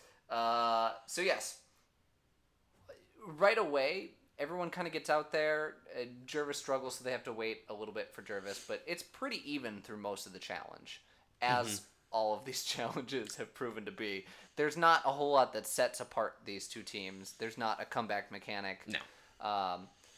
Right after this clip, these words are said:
Speaker 1: they get out there.
Speaker 2: I, I described this, sorry to interrupt you. I described this, th-, this season, the challenges, as, like, they enter the challenge dimension.
Speaker 1: Mm-hmm.
Speaker 2: It's a little like a boss fight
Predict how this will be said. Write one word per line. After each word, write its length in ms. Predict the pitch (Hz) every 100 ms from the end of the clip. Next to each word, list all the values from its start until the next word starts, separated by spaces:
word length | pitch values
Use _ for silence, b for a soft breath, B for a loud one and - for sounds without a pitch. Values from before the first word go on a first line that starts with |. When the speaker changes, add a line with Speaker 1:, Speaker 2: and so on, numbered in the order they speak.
| -
Speaker 1:
they 100 | 120
get 160 | 147 143
out 240 | 135 -
there. 360 | 131 123 120 120
Speaker 2:
I, 160 | 185 185 -
I 120 | 180
described 400 | 190 - 214 220
this, 160 | 208 -
sorry 220 | 143 123
to 80 | 113
interrupt 320 | 104 104 -
you. 100 | 104 107
I 140 | 147
described 840 | 170 - - 120 117 135 143 - 139
this, 560 | 170 - - - - 170
th-, 120 | 139 - 143 147
this 240 | 147 -
season, 560 | - 135 139 147 139 120
the 80 |
challenges, 560 | 131 131 120 131 135 135
as, 160 | 120 120
like, 160 | 117
they 120 | 120
enter 580 | 104 117 - 117 113 107 - _ _ _
the 240 | 107 113
challenge 640 | 110 - 104 117 143 160 147
dimension. 640 | 175 180 190 220 214 220
Speaker 1:
Mm-hmm. 360 | - - 110 -
Speaker 2:
It's 180 | 185 185
a 40 | 180
little 340 | 165 196 196
like 360 | 175 165 165 -
a 80 | 139
boss 480 | 135 123 113 104 -
fight 300 | - 87 80